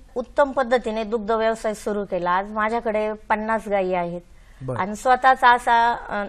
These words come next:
Speaker 1: नाव, ब्रँड निर्माण केलेला आहे. अडीचशे लिटरची विक्री असते.
Speaker 2: अच्छा.
Speaker 1: तसेच एक, अ, कोटी लिटरचे शेततळे आहे, त्याच्यात
Speaker 2: बरं.
Speaker 1: रुहू, कटला, मृगल
Speaker 2: अच्छा.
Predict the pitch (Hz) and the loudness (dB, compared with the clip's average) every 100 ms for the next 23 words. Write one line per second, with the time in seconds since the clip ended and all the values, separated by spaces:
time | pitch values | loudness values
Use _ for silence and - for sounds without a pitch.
0 | 220 226 233 208 180 233 247 247 233 220 | 0 4 6 4 2 4 4 2 -2 -2
1 | 214 196 202 190 185 180 185 170 180 226 | -4 -2 -2 -2 -2 -4 -4 -8 -8 -14
2 | - - 202 247 - 220 214 214 196 - | -8 -4 -4 -4 -6 -6 -6 -6 -6 -8
3 | 233 233 - 196 180 170 - 139 - - | -10 -10 -8 -4 -4 -4 -10 -20 -20 -18
4 | - 117 - 123 - 247 247 269 269 - | -16 -14 -14 -16 -2 -2 2 2 2 -4
5 | - 220 240 240 233 220 208 202 247 247 | -10 -2 -2 -2 -4 -2 -4 -4 -2 -2
6 | 269 247 233 233 233 240 - 214 - 208 | -2 -4 -2 -4 -4 -6 -6 -6 -2 0
7 | 180 160 165 - 233 214 208 131 240 247 | 0 -4 -8 -8 -6 -6 -4 -2 2 2
8 | 247 247 240 220 214 214 208 208 220 196 | 2 0 0 -2 0 2 2 0 -2 0
9 | 190 175 - - 135 - | -2 -4 -14 -12 -12 -10